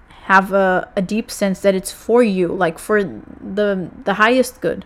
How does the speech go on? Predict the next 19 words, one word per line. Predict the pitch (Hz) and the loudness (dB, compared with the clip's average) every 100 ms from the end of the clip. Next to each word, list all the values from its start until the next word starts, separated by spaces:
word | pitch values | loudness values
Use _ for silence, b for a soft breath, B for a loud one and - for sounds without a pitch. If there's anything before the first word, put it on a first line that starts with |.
| - | -18
for | - - 226 | -14 -2 0
you | 214 220 262 | 0 2 0
to | 262 240 226 196 | -2 -2 0 0
be | 196 214 | -2 0
the | 202 196 | 0 -2
person | - 196 202 190 | -4 -6 -4 -4
that | 170 | -2
you | 202 | -2
wanna | 196 190 185 | 0 -2 -2
be | 185 180 | -4 -4
and | - 180 | -4 -6
feel | - 220 214 | -6 0 0
the | 190 | 2
way | 190 190 | 2 2
you | 190 | 2
wanna | 175 180 - | -2 -4 -8
feel. | - - - 214 - B B B B B B B - | -10 -8 -8 -10 -18 B B B B B B B -8
And | 214 202 | -2 0
this | 233 247 - | 2 0 -4